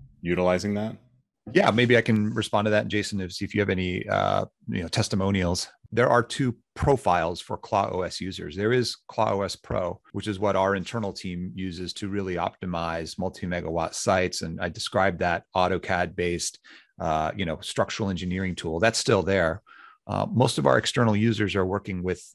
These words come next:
Speaker 2: within the claw O S environment, not claw O S Pro. And claw O S features a, a, a, an intuitive layout, uh, tool. Um, and it takes this, you know, sixty or seventy structural engineering inputs, whittles it down to about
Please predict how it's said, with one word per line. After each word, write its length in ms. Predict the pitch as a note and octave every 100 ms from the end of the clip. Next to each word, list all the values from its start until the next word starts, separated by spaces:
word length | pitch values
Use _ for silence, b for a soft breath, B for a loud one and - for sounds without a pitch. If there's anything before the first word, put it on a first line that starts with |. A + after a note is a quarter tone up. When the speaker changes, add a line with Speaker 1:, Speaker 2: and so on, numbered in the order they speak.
| -
Speaker 2:
within 260 | G#2+ A2
the 80 | F2+
claw 320 | - - G2+ -
O 140 | F#2+
S 280 | F#2 - - - -
environment, 500 | D#2 E2 E2 E2+ -
not 200 | - -
claw 260 | - E2
O 40 | F2
S 160 | E2
Pro. 420 | - - F2 E2 - -
And 100 | G#2
claw 240 | - C3+
O 120 | A2+ B2+
S 320 | G2+ G2+ - -
features 520 | G#2 F#2+ G2 F#2+ F2+
a, 320 | F2+ F2 F#2
a, 140 | F#2 -
a, 180 | G#2 G2+ F#2+
an 80 |
intuitive 500 | F#2+ E2 B2 A2 F#2
layout, 420 | F#2 G#2 G#2 A2 - _ -
uh, 160 | G2 -
tool. 420 | - A2+ A2+ A#2+ b -
Um, 380 | F2 F2 F2 -
and 120 | G#2
it 120 | G#2+
takes 340 | - A#2+ A#2+ -
this, 360 | G#2+ G#2 - -
you 80 | G2
know, 80 | F2
sixty 600 | - - - - A2 A2+
or 160 | F2 E2
seventy 880 | - - A2 A2+ G#2+ G#2 G2+ G2 - _
structural 520 | - - A2+ - A#2 G#2+
engineering 480 | F#2+ G2+ G2+ G2 -
inputs, 520 | A#2 A#2 - - - B B B
whittles 320 | A#2+ C3+ A#2
it 100 | G2
down 260 | E2 F2 F2
to 140 | F2
about 400 | E2 - D#2 -